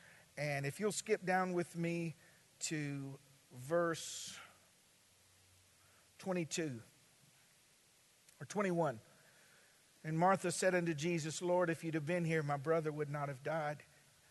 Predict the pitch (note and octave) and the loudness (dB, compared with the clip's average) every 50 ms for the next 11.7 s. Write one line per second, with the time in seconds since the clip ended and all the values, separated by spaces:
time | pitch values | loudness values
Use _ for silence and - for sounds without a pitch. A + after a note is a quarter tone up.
0 | - - - - - - - - - E3 F3 F3+ F3+ F#3 F#3+ G3 F#3 F3 F3 F#3+ | -20 -20 -20 -20 -20 -20 -10 -2 4 10 10 10 12 12 10 10 10 6 4 4
1 | F#3 F3 F3+ F3 F3 F3 F3 F3 F3 E3+ F3 E3+ E3+ E3 E3 E3 E3+ E3 D#3 D#3+ | 4 4 4 6 8 8 8 8 8 10 12 12 12 12 10 2 2 4 6 6
2 | D#3+ D#3+ D#3+ D#3+ - - D#3 C#3+ C3+ C3+ E3+ E3+ E3 D#3 D3 C#3 C#3+ D#3 D#3+ D#3+ | 8 8 6 4 2 -2 -8 -4 4 6 8 10 10 8 8 6 6 8 8 6
3 | C#3+ D3 D3 C3+ D3+ E3+ D#3+ E3+ D#3 - - D3+ C3+ C3+ C#3 C#3 C#3 C#3 C3+ C#3 | 4 0 -2 0 0 2 2 0 -4 -4 -8 -6 -6 -6 -6 -6 -8 -8 -8 -8
4 | B2 A#2 D#3 F#3 F#3 F3 D#3 C#3 D3 C3+ - - - D3 C3+ B2 A#2+ A#2+ - - | -4 0 0 2 2 2 0 0 -2 -4 -4 -4 -2 0 0 0 -2 -2 -8 -12
5 | - - - G3 A#3 C4 C4 C4+ C4+ B3+ F#3+ E3+ A3 A#3+ A#3 A#3+ - A3+ G3+ G3+ | -2 6 12 12 12 12 12 12 12 12 10 6 10 10 10 10 8 2 4 6
6 | G#3 F3+ D#3+ C#3+ E3 G#3 G3+ F3+ C3+ C#3 B2+ - - D3+ C3+ A#2+ A2+ G2 - - | 4 4 2 -2 0 0 0 0 -2 -4 -6 -6 -6 -4 -2 -2 -4 -4 -8 -18
7 | - - - - - - - - - - - - - - - - - - - - | -20 -20 -20 -20 -20 -20 -20 -20 -20 -20 -20 -20 -20 -20 -20 -20 -20 -20 -20 -20
8 | - - - - C#3+ G3+ B3 A#3+ - - - G3+ F#3+ F#3 F3 F3 D#3 - F3+ F3+ | -20 -20 0 8 12 12 12 12 12 6 6 8 10 10 10 8 4 2 0 2
9 | E3 D#3+ D3 F#3 G#3 G3 F3+ E3 D#3 D3 D3 C#3+ C#3+ C#3+ A#2+ B2+ F#3 G3+ F#3 D#3+ | 2 4 4 6 4 4 4 2 2 2 4 2 2 2 0 -2 0 0 0 0
10 | D#3+ D3+ - E3+ D3+ B2+ C#3+ F#3 F3+ D3+ E3 F#3 F#3+ F3 D#3+ C3+ A#2 C#3+ C#3+ C#3+ | -2 0 0 -2 0 2 2 2 2 6 8 8 8 8 6 -2 -2 -4 -2 2
11 | C#3+ D3+ D#3 D#3 D3 B2+ C3 B2+ A#2 B2+ B2 A#2 A2 | 4 4 6 6 4 2 -2 -8 -6 -6 -6 -6 -8